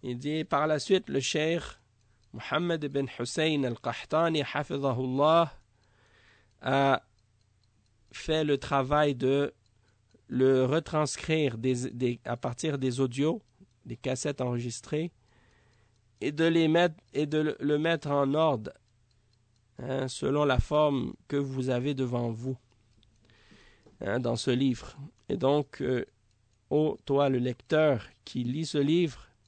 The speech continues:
il dit, si tu trouves un bienfait ou un, quelque chose de bénéfique dans ce livre, alors cela fait partie de la grâce d'Allah.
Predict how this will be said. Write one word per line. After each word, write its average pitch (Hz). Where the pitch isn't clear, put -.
il 135
dit, 156
si 185
tu 175
trouves 175
un 147
bienfait 151
ou 147
un, 127
quelque 139
chose 156
de 139
bénéfique 143
dans 120
ce -
livre, 165
alors 127
cela 147
fait 147
partie 139
de 139
la 131
grâce 131
d'Allah. 123